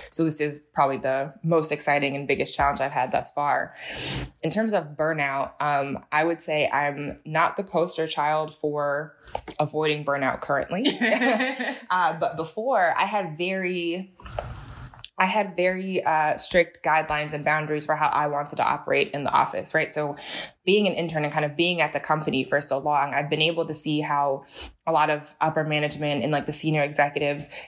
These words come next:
Speaker 1: things that they do that maybe I don't want to emulate,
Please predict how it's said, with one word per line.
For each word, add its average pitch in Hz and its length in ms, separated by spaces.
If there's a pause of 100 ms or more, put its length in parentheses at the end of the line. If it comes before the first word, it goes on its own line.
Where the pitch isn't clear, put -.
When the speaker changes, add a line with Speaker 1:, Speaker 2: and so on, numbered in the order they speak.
Speaker 1:
things 196 180
that 185 160
they 160 160
do 151 220
that 151 160
maybe 151 240
I 139 80
don't 147 320
want 147 180
to - 140
emulate, 165 520